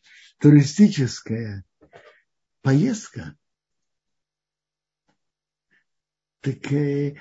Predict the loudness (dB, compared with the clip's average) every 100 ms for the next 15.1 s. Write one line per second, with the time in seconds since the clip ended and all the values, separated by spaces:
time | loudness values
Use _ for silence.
0 | -8 -4 -4 -4 -10 -12 -4 0 0 0
1 | -2 -4 -4 -10 -12 -10 -6 -6 -6 -18
2 | _ -4 0 0 0 -2 0 0 -2 -6
3 | -6 -8 -10 -14 -20 -20 _ _ -4 -2
4 | 0 0 0 0 -4 -6 -18 _ _ _
5 | _ _ _ _ _ -8 -2 -2 -2 -6
6 | -8 -16 _ _ _ -8 -4 -2 -2 0
7 | -2 -4 -10 -16 -20 _ _ _ -20 -20
8 | _ _ 0 0 0 -4 -4 -8 -20 -20
9 | -2 2 6 8 8 6 4 4 2 4
10 | 4 0 -6 -18 -2 6 6 6 0 2
11 | 0 0 -4 -4 -4 -8 -16 _ -6 2
12 | 2 2 2 2 2 0 -2 0 2 2
13 | -2 _ -6 -6 -2 -2 -2 -4 -2 0
14 | 0 -2 -2 0 -2 -4 -6 -10 -14 -16